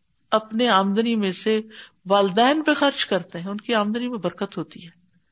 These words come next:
اس لیے بیوی کو کبھی بھی روکنا نہیں چاہیے، چاہے آپ کے اوپر کتنا بھی گراں ہو نا، تو روکنا نہیں چاہیے ہسبینڈ کو کہ اپنی ماں کو مت دو، نہیں، بلکہ نہیں دیتے تو خود کہیں کہ ان کو دو،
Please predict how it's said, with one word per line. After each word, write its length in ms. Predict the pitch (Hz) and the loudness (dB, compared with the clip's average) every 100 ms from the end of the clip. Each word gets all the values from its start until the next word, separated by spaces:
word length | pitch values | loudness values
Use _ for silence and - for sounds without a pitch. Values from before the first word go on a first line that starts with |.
| _ - - - | _ -20 -20 -2
اس 180 | 247 269 | 0 2
لیے 120 | 269 | 0
بیوی 360 | 202 233 254 302 | 2 4 4 4
کو 140 | 320 | 2
کبھی 300 | 320 285 294 | 2 2 2
بھی 140 | 311 294 | 2 4
روکنا 400 | 220 220 254 269 | 2 2 -2 -2
نہیں 180 | 285 | -4
چاہیے، 380 | 269 214 180 175 | -4 -4 -2 -4
چاہے 220 | 165 240 | -2 0
آپ 260 | 240 247 247 | 2 2 0
کے 60 | 254 | -6
اوپر 180 | 254 | -6
کتنا 300 | 180 262 269 | -6 -6 -2
بھی 200 | 294 269 | -2 0
گراں 220 | 214 208 240 | 2 2 0
ہو 140 | 269 | -2
نا، 140 | 294 349 _ _ _ _ _ _ _ - | -6 -10 _ _ _ _ _ _ _ -10
تو 80 | 220 202 | -6 2
روکنا 320 | 226 247 302 | 2 4 2
نہیں 140 | 320 330 | 2 2
چاہیے 280 | 302 285 | 2 2
ہسبینڈ 400 | 269 233 220 254 | 2 2 0 -2
کو 100 | 254 | -2
کہ 80 | 262 | 0
اپنی 180 | 247 240 | 0 2
ماں 180 | 214 196 | 2 0
کو 140 | 208 | 0
مت 220 | 190 170 | -4 -4
دو، 80 | 156 165 _ _ _ _ _ _ - | -8 -14 _ _ _ _ _ _ -4
نہیں، 160 | 302 | 0
بلکہ 400 | 262 240 269 311 | 4 4 4 0
نہیں 260 | 302 247 339 | 0 2 2
دیتے 340 | 311 311 320 | 2 2 2
تو 140 | 359 349 | 0 -2
خود 360 | - 311 320 | 0 0 2
کہیں 240 | 330 320 349 | 2 2 0
کہ 140 | 330 - - | -2 -6 -6
ان 180 | 226 214 | -4 -4
کو 120 | 220 | -4
دو، 260 | 202 175 | 0 0